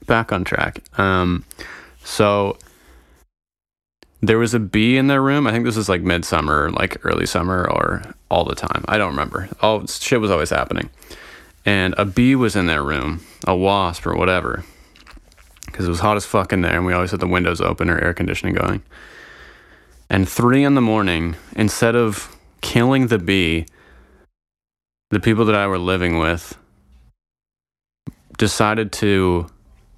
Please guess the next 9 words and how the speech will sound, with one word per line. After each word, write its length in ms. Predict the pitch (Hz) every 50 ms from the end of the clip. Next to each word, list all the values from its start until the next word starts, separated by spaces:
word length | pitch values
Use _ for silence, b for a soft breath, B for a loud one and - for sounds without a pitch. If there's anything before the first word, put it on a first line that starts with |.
| _ _ _ _ _ _ _ _ _ _ _ _ -
spray 540 | - - - - - - 104 107 113 120 127
it 100 | 131 -
with 180 | - 107 95 -
Lysol, 760 | 92 90 87 87 101 120 127 - - 139 135 135 143 151 151
the 180 | 131 113 107
bee, 320 | 92 85 95 92 98 110 117
to 80 | 104
kill 340 | 90 - - - 95 104 117
it, 200 | 135 143 - -